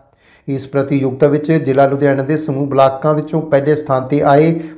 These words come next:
ਵਿਦਿਆਰਥੀਆਂ ਨੇ ਹਿੱਸਾ ਲਿਆ। ਪ੍ਰਤੀਯੋਗਤਾ ਵਿੱਚ ਸ਼ਬਦ ਗਾਇਨ, ਪੋਸਟਰ ਮੇਕਿੰਗ, ਸਕਿੱਟ ਮੁਕਾਬਲੇ, ਫੈਂਸੀ ਡਰੈਸ ਮੁਕਾਬਲੇ ਅਤੇ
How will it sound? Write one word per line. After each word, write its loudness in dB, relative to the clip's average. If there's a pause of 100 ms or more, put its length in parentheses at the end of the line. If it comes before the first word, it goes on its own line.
ਵਿਦਿਆਰਥੀਆਂ 6
ਨੇ 0
ਹਿੱਸਾ 0
ਲਿਆ। 2 (200)
ਪ੍ਰਤੀਯੋਗਤਾ 0
ਵਿੱਚ -2 (480)
ਸ਼ਬਦ 2
ਗਾਇਨ, 2
ਪੋਸਟਰ -4
ਮੇਕਿੰਗ, 0
ਸਕਿੱਟ -2
ਮੁਕਾਬਲੇ, 2
ਫੈਂਸੀ -4
ਡਰੈਸ 0 (500)
ਮੁਕਾਬਲੇ 6
ਅਤੇ 2